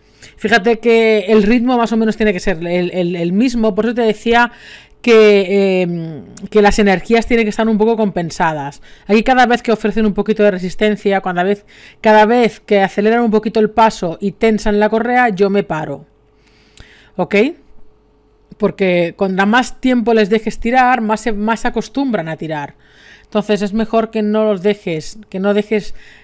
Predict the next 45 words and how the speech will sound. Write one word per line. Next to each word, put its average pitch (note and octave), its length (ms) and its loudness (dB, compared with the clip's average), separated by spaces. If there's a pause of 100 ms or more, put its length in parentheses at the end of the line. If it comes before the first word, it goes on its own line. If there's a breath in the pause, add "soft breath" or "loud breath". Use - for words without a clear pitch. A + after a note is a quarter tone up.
(260 soft breath)
que G#3+ 140 4
tiren A#3 360 2
durante G3+ 400 2
un G3+ 160 -2
rato. E3+ 460 -6
A E3 80 -6
la F3 100 0
que E3+ 160 -4
veas F#3 280 -2
que G#3 120 -2
durante G#3+ 400 2
varios G#3+ 260 2
segundos G#3+ 560 -2
está, F#3+ 440 0 (100)
eh, G3 480 -2
está G3 240 -2
tirando G#3+ 400 0
porque F3+ 220 -6
anda F3+ 180 -2
más F#3+ 160 0
rápido, A#3 540 0 (640 soft breath)
ahí F#3 260 2
ponle G#3 260 2
un G#3+ 60 2
poco G3 180 0
el G#3+ 80 4
freno. F3 520 -4 (760)
¿Vale? F3+ 200 -6
Aquí G3 300 -2
les, F#3 420 -2
les F3 380 -6
dejo F3+ 180 -8
un F#3 40 -6
poco F3+ 160 -6
que E3+ 60 -12
se F3+ 80 -8
metan F3+ 240 -4
aquí F3+ 200 -4
porque F3+ 400 -8
van E3 180 -8
a E3+ 60 -8
hacer E3 260 -10
su E3+ 140 -12
primer E3+ 320 -10
pipi. A3 520 -6